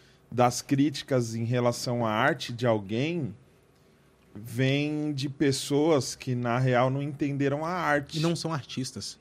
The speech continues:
Speaker 1: Então, na, na real, você não tem que ficar com raiva, você tem que ficar com pena. Que coisa você não entendeu.
Speaker 2: Não, mano, mas é um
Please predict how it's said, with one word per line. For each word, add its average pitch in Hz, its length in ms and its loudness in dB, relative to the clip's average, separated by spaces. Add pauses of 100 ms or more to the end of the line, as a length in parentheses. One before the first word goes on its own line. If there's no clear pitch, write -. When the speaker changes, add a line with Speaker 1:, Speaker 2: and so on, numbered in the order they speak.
Speaker 1:
Então, 135 420 0
na, 156 260 0
na 139 220 2
real, 147 200 6
você 151 140 -4
não 160 60 -4
tem 170 120 0
que - 60 -10
ficar 170 220 -4
com 180 160 -6
raiva, 131 260 4
você - 100 -8
tem 139 100 -6
que 135 60 -6
ficar 147 180 -2
com 165 200 -4
pena. 147 500 0
Que 165 140 -8
coisa 170 360 -2
você 165 120 -6
não 156 100 -6
entendeu. - 240 -4
Speaker 2:
Não, 202 260 4
mano, 131 140 6
mas 165 180 2
é 196 40 4
um 214 220 0